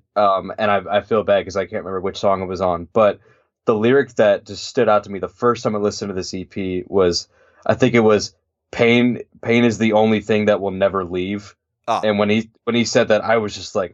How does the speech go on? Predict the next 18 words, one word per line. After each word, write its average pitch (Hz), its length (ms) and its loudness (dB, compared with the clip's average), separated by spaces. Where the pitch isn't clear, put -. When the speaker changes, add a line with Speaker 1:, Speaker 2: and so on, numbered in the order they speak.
Speaker 1:
"Oh 113 340 0
my 87 160 -14
God, 131 360 2
this 95 140 -12
is 90 100 -12
awesome." 87 380 -10
Speaker 2:
Yeah, 131 160 4
my, 139 280 0
my 139 220 0
three-year-old 147 460 -4
cousin 104 280 -4
told 87 200 -12
me 85 80 -12
that 80 140 -14
once. 76 320 -20
Speaker 1:
<laughs> - 140 -20
Yeah, 131 340 0
right. 156 260 0